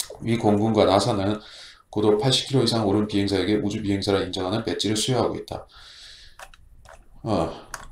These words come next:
어, 세 번째 단락을 놔두고 여기까지 일단 정리한 다음에, 예, 나머지를 더 보겠습니다. 자, 지구의 영향이 미치지 않는 곳이라야 우주를 할 수 있다.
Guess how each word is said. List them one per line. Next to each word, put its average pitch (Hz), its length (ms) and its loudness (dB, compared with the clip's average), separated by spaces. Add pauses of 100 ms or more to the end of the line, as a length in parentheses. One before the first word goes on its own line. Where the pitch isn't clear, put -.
(720)
어, 80 220 -8
세 117 160 0
번째 127 320 2
단락을 104 640 4
놔두고 90 520 2
여기까지 98 380 2
일단 92 380 -4
정리한 92 340 -4
다음에, 95 480 -4
예, 85 260 -6
나머지를 98 440 -2
더 85 160 -6
보겠습니다. - 520 -4 (1900)
자, 92 280 2 (600)
지구의 170 580 6
영향이 110 380 6
미치지 104 380 -2
않는 90 240 -2
곳이라야 98 520 0
우주를 98 300 -2
할 98 80 -4
수 - 160 -6
있다. - 340 -14